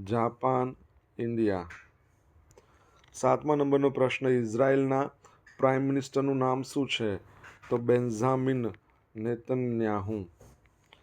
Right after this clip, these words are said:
અને આઠમો પ્રશ્ન, વિશ્વ હોમિયોપેથી દિવસ તો ક્યારે આવે? દસમી એપ્રિલના રોજ મનાવવામાં આવે છે. હવે મિત્રો જોઈશું ગઈકાલના કરંટ અફેરમાંથી પૂછેલા કેટલાક ઇમ્પોર્ટન્ટ પ્રશ્નો, જેના જવાબો તમારે કમેન્ટમાં લખવાના. પહેલો પ્રશ્ન,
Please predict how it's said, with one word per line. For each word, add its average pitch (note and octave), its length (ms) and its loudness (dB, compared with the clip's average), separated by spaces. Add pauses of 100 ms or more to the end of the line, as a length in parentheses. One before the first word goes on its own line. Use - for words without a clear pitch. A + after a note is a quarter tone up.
(180)
અને B2+ 120 2
આઠમો A#2+ 320 0
પ્રશ્ન, C3 380 -2
વિશ્વ B2 480 -2
હોમિયોપેથી A#2+ 760 0
દિવસ A2 320 2 (800)
તો A2+ 80 -4
ક્યારે A#2+ 280 2
આવે? A#2+ 300 0 (580)
દસમી A#2+ 540 -2
એપ્રિલના G#2 600 -6
રોજ G2+ 240 -2
મનાવવામાં F#2 520 -4
આવે F2+ 380 -6
છે. - 180 -16 (600)
હવે C#3 160 6
મિત્રો D#3+ 260 6
જોઈશું D3 360 2
ગઈકાલના C#3 380 4
કરંટ C3+ 260 2
અફેરમાંથી C3+ 380 0
પૂછેલા C3+ 360 0
કેટલાક C3+ 300 0
ઇમ્પોર્ટન્ટ A#2 500 -2
પ્રશ્નો, A2 320 -4
જેના A2 180 -2
જવાબો G2+ 340 -2
તમારે G2+ 300 -4
કમેન્ટમાં F#2+ 480 -6
લખવાના. G2 380 -6
પહેલો F#2+ 300 -2
પ્રશ્ન, G#2 400 -6